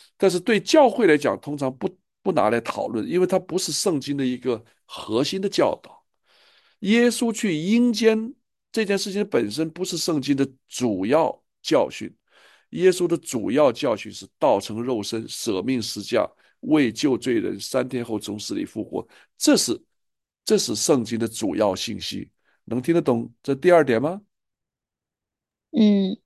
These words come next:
Speaker 2: 可以。
Speaker 1: 好，第三就是我们的态度。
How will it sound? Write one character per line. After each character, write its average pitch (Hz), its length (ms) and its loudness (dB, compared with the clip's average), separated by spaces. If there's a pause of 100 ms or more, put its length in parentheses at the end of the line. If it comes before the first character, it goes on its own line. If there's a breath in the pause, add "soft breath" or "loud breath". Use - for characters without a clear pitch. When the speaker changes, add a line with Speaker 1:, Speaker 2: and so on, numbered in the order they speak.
(160)
Speaker 2:
可 - 260 0
以。 202 280 2 (1200 soft breath)
Speaker 1:
好， - 260 -2 (460)
第 220 120 2
三 196 300 4 (100)
就 185 120 0
是 165 100 2
我 117 320 2
们 104 140 -6
的 180 80 -2
态 180 400 2
度。 - 260 -12